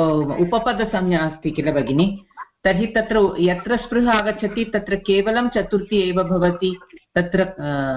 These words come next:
द्वितीया कथं भवति इति। तर्हि यत्र द्वितीया भवति तत्र इच्छामि इति अन्यपदम्,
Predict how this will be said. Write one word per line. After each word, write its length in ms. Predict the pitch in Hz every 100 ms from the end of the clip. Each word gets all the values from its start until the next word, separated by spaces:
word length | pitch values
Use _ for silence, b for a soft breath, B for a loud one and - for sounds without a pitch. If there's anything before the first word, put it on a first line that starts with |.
| 123 - - 147
द्वितीया 300 | 190 202 214
कथं 360 | 208 185 185
भवति 460 | 170 156 143 - 131
इति। 220 | 123 117 - b _ _ - _ _ _ 190
तर्हि 300 | 180 226 208
यत्र 280 | 190 240
द्वितीया 380 | 208 208 - 233
भवति 380 | 220 208 208 233
तत्र 300 | 220 208 208
इच्छामि 680 | 196 196 - 208 202 202 196
इति 180 | 180 190
अन्यपदम्, 720 | 170 175 202 202 185 180